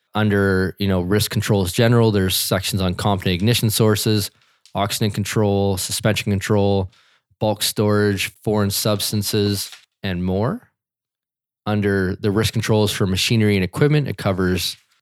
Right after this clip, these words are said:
malfunctioning alarms, automatic shutdown, dust collection systems, pneumatic conveying, air material separators, centralized vacuum cleaning systems, enclosureless air material separators,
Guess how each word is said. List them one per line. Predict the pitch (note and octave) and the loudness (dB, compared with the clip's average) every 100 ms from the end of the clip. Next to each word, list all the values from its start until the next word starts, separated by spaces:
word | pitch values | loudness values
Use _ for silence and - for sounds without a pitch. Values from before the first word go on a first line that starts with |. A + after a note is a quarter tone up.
| _ _ - | _ _ -6
malfunctioning | G2 F2+ A2 G2+ G2 F#2+ | -6 -2 -4 -2 0 0
alarms, | A2+ A#2+ A#2 | 2 2 2
automatic | G2+ G2 F#2 F#2 | 2 2 0 0
shutdown, | - A#2 - A#2 A2 | 0 0 2 2 2
dust | G#2 F#2+ - | 2 -2 -2
collection | A2+ A2 - A2 | -2 -2 0 -2
systems, | - A2 - A2 G2+ | 0 -2 0 0 0
pneumatic | G2+ F#2+ F2+ | 0 0 -2
conveying, | - F#2+ G2+ A2 A2 A2 F#2+ | -2 -2 2 2 2 0 0
air | G2 | 0
material | F#2+ G2+ F#2+ | 0 0 0
separators, | E2+ A#2+ A2 A2+ A2 G#2 G2+ - - _ _ _ _ | 0 -2 2 2 4 4 0 -4 -14 _ _ _ _
centralized | - A#2 - G2 F2+ F2+ | -6 -6 -2 -2 -2 -2
vacuum | F#2 G#2+ A#2+ G#2 | -2 -2 -4 -4
cleaning | B2 A2+ G#2+ | 0 0 0
systems, | - A2+ - A2 A2+ - - _ _ _ _ | -2 -2 -2 -2 -2 -8 -14 _ _ _ _
enclosureless | G2+ - - G#2 A2+ A#2+ A#2 G#2+ - | -12 -10 -4 0 2 2 2 0 0
air | A2 | 2
material | A2 G#2+ A#2+ G#2+ | 2 2 2 4
separators, | A#2+ A2+ A2+ A2 A2+ C3+ - | 2 2 2 2 0 -4 -10